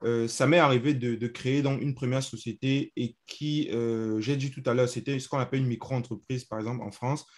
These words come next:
Ça doit sans doute être un peu l'équivalent de ce qui t'était arrivé. Et, et dans ce cas de figure-là, on est exonéré de T V A. Euh, ça veut dire que qui-, quiconque avec qui on traite, euh, on ne met, on ne facture pas la T V A.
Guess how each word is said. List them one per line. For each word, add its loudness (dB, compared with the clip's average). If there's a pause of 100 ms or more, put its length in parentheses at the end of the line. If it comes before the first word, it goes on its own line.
(260)
Ça 0
doit 4
sans 0
doute 2
être 2
un 0
peu -4
l'équivalent -2
de 0
ce -6
qui -4
t'était -4
arrivé. 0 (300)
Et, 2
et 0
dans 0
ce 0
cas 4
de 2
figure-là, -2 (280)
on 4
est 4
exonéré 0
de -2
T -2
V 0
A. -4 (400)
Euh, 0
ça -2
veut 6
dire 0
que 0 (220)
qui-, -10
quiconque 4
avec 2
qui -4
on 0
traite, 0 (480)
euh, 4
on 2
ne 2
met, 0
on 2
ne 2
facture -4
pas 2
la 2
T -4
V -4
A. -6